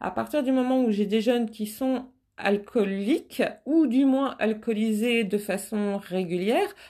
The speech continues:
avec les binges, et cetera, euh, eh bien, euh, j'ai, euh, certainement, alors j'ai de toute façon, non pas certainement, j'ai de toute façon une dégradation actuelle, euh, de la santé publique,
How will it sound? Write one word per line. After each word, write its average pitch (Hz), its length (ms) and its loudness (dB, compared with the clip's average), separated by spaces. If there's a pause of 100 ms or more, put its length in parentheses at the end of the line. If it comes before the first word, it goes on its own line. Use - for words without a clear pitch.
avec 180 280 0
les 185 120 -2
binges, 220 440 4
et - 100 -10
cetera, 214 500 -4 (440)
euh, 202 380 6 (140)
eh 233 180 0
bien, 233 520 0
euh, 185 480 2
j'ai, 233 960 0 (160)
euh, 196 260 2
certainement, 254 1160 0 (960)
alors 180 220 0
j'ai 247 220 4
de 214 120 2
toute 226 200 -4
façon, 214 280 -4
non 170 240 -6
pas 196 140 -6
certainement, 180 460 -8
j'ai 214 180 4
de 240 120 -2
toute 262 220 -4
façon 214 280 -2
une 196 160 0
dégradation 208 720 2
actuelle, 240 680 -4 (540)
euh, 185 200 0
de 190 180 2
la 208 220 4
santé 185 340 -8
publique, 247 400 -4